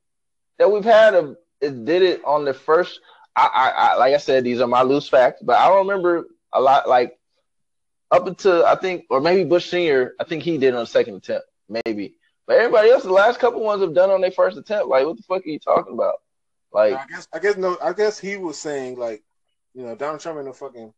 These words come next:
Speaker 2: politician, and he just decided, "Oh, I'm gonna be a politician. I'm gonna run for the presidency,"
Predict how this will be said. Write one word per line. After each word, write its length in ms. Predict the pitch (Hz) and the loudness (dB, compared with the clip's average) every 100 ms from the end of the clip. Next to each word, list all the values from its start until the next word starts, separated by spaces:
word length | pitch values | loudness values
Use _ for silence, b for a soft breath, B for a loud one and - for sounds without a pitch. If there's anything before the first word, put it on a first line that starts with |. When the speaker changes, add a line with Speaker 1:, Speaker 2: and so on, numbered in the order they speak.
| - | -16
Speaker 2:
politician, 640 | 135 113 - 175 - - _ _ _ _ _ _ | -14 -14 -12 -12 -14 -20 _ _ _ _ _ _
and 160 | 113 120 | -18 -18
he 100 | 139 | -16
just 260 | 127 127 - | -12 -12 -14
decided, 400 | 120 151 139 160 | -12 -10 -10 -10
"Oh, 200 | 220 180 | -10 -10
I'm 60 | 185 | -12
gonna 160 | 175 | -12
be 80 | 165 | -12
a 60 | 165 | -10
politician. 480 | 156 147 180 - | -12 -12 -18 -18
I'm 80 | 135 | -20
gonna 100 | 123 | -20
run 220 | 113 135 | -16 -16
for 100 | 139 | -16
the 60 | 143 | -18
presidency," 580 | 190 185 131 110 - | -16 -14 -16 -20 -20